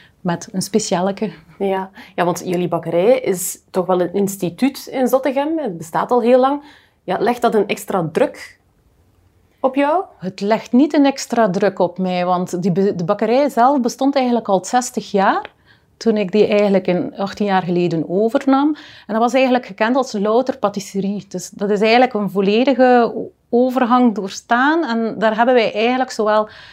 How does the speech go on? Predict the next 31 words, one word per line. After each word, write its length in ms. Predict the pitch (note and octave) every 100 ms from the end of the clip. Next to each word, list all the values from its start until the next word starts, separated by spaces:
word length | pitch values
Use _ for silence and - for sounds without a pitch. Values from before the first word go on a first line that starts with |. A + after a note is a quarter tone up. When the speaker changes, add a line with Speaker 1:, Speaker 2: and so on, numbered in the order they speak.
| - _
Speaker 1:
de 100 | -
specialiteit 680 | G3 A#3+ A#3 G#3+ G#3 A3+ A3
in 140 | G#3+ G3
patisserie 560 | G#3+ G3 - G#3 G3
gehouden, 460 | F#3+ G3 A3 C4 D4
maar 100 | A#3+
hebben 260 | A3+ A3
wij 160 | G#3+ G#3
dat 160 | G3 F#3+
eigenlijk 360 | A3+ C4 C4 -
ook 380 | A3+ B3 B3 - - - _ -
uitgebreid 720 | A#3 C4 - G#3+ A3 A3 A3+
naar 160 | G#3+ G3
een 80 |
groot 240 | F#3 G3+ G3+
assortiment 680 | G3 F#3+ F#3+ F#3+ F#3 F3+ C#3+
brood. 520 | E3 D3 D#3+ - - _ _ _
Speaker 2:
Ja. 380 | - F#3 F#3 - _ _ _
En 260 | G3+ G#3 E3+
wij, 220 | F3 B3+
met 160 | C4
hoeveel 200 | B3+ A3
zijn 240 | F#3+ F#3 G#3
jullie? 300 | B3 E4 - -
Speaker 1:
Eh, 340 | G3+ G#3 G#3 G#3 F3+
wij 260 | A3 C4
werken, 440 | A#3+ C4 C#4+ D4+ C#4+
dus 240 | A#3+ -
ik 200 | - B3
alleen, 380 | A3 A3 A#3 G#3+ F3
eh, 100 | G3